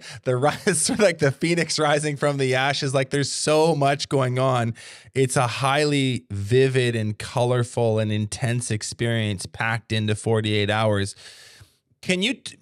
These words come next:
can you talk about just your own experience? Um, you know, w-, with, you know, business owners who take their teams there, or organizations that come down and do stuff, or groups of friends even,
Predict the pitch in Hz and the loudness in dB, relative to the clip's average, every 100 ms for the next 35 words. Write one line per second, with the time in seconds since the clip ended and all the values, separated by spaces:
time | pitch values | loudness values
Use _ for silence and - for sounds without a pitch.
0 | - 214 240 311 - 339 427 453 381 254 | -8 -4 -2 -2 -2 -2 0 0 0 -2
1 | - 208 202 196 180 - - 160 160 151 | -4 0 0 0 -2 -4 -4 -2 0 0
2 | 151 - - - - _ - 143 139 131 | -2 -6 -12 -20 -20 _ 0 4 4 4
3 | 117 113 - - - _ - - - - | 0 -4 -8 -20 -20 _ -14 -12 -10 -10
4 | - - - - - _ _ _ _ 110 | -12 -14 -12 -14 -18 _ _ _ _ -6
5 | - 175 175 135 - - 127 107 - 170 | -4 0 -2 -2 -14 -8 -4 -4 0 2
6 | 170 170 151 151 135 139 131 143 131 123 | 2 2 0 2 0 0 -2 -2 -2 -4
7 | - 123 117 110 110 107 110 143 160 151 | -4 -2 -2 0 0 2 2 0 0 -2
8 | 135 131 135 - 123 120 - 131 120 117 | 0 2 2 0 -2 -4 -4 -4 0 0
9 | 113 113 107 120 107 - 110 110 123 202 | 0 -2 0 0 0 2 0 2 0 0
10 | 330 - 359 302 392 320 160 117 104 | -2 -2 0 0 0 0 0 0 -2